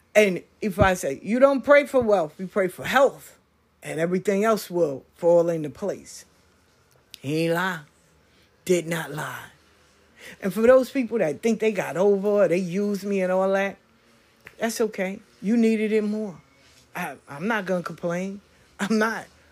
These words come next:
I'm gonna keep going. You needed it more. My intentions and my heart and everything was, or my hands was always in the right place. So you needed it more.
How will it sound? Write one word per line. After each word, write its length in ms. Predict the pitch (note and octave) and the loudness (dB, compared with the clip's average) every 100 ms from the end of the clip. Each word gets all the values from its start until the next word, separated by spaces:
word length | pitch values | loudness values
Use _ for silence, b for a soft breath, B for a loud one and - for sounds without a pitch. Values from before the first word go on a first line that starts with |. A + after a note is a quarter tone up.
| - | -8
I'm 120 | F3+ | -6
gonna 100 | D#3 | -6
keep 260 | - G3 F#3 | -6 -8 -4
going. 400 | G3 D#3+ B2+ G#2 - b b b - | -4 -4 -6 -12 -20 b b b -10
You 140 | E3+ | -2
needed 400 | G3+ F#3 F3+ F#3+ | 0 2 2 0
it 160 | G3+ E3+ | -2 -4
more. 320 | E3 A#2+ B2+ _ _ _ b b b | -8 -10 -14 _ _ _ b b b
My 220 | G3 F#3 | -2 0
intentions 600 | F3 - B3 A#3 A#3 G3+ | -2 -2 -2 0 -2 -2
and 120 | F3+ | -4
my 160 | F#3 F#3 | -4 -4
heart 380 | E3+ G#3 G#3 - | 0 0 0 -4
and 100 | E3+ | -4
everything 440 | F#3 F3+ F#3+ F3 | -2 -4 -4 -6
was, 160 | E3 D#3 | -8 -2
or 200 | F3 D#3 | 0 0
my 160 | D3+ | -4
hands 500 | E3 G3+ A#3+ F3+ E3+ B B - | -8 -6 -4 -4 -8 B B -10
was 180 | E3+ | -2
always 440 | F#3+ F3+ F3+ F#3 F3 | 2 2 0 -4 -4
in 100 | D3+ | -6
the 100 | C3 | -6
right 360 | C3 D#3 F3 | -6 -6 -8
place. 540 | - D#3+ A2 F#2+ - - b b b | -10 -10 -10 -14 -20 -20 b b b
So 160 | - G2+ | -16 -12
you 200 | B2+ G#3 | -10 -8
needed 380 | A#3 A3+ A#3 A#3 | -6 -6 -8 -10
it 100 | A3+ | -8
more. 300 | A#3+ D4 | -8 -10